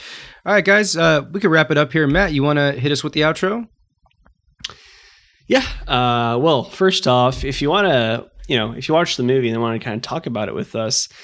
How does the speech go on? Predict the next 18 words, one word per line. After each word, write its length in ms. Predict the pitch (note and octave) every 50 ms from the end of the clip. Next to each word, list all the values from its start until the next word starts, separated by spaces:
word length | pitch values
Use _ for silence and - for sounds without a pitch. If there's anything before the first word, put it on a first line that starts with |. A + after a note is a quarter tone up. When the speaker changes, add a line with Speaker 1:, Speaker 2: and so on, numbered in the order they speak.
| - - - _
Speaker 2:
the 80 | - A#2
best 260 | A2+ D3 G3 - -
place 200 | - E4 C#4+ -
you 140 | - - -
could 80 | F#3 -
find 240 | - B2 C#3 D3+ C#3
us, 160 | B2+ - -
I 100 | G#2+ A2+
have 180 | C#3 D3 C#3+ -
to 100 | - B2+
say, 240 | - - C3 B2 A#2
is 120 | B2+ -
probably 220 | - G3+ A3+ C4
gonna 140 | D4+ E4 D#4+
be, 200 | - C4+ B3+ A#3+
uh, 180 | A3 G3 F3+ D3
the 100 | D3+ D3
Discord. 920 | C3+ B2 C3 D3+ - C#3 C3+ C#3+ - - - - A3 A3+ C4 C#4+ C#4 -